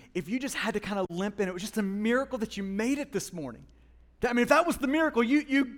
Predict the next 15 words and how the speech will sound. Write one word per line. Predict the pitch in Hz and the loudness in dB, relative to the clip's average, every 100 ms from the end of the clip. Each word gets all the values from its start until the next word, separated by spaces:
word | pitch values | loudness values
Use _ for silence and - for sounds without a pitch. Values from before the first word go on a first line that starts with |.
| - | -12
<laughs> | - | -4
got | 320 285 - | 0 0 0
here | 262 196 147 - - | -2 0 -2 -6 -8
in | 247 262 | -2 2
the | 247 | 2
midst | 240 254 262 269 - | 2 2 2 2 -4
of | 240 | -8
just | 165 233 - - - - - | -6 -4 -4 -6 -16 -20 -12
life | 220 208 247 | -6 -4 -4
feeling | - 247 233 220 | -4 -6 -4 -4
so | - 208 | -4 -4
hard | 180 - - 208 233 226 208 - | -4 -14 -10 -2 0 0 0 -2
and, | 196 190 | -6 -6
and | 185 160 143 | -6 -6 -8
daunting. | 131 190 214 214 - 165 151 | -4 -4 -4 -8 -10 -12 -14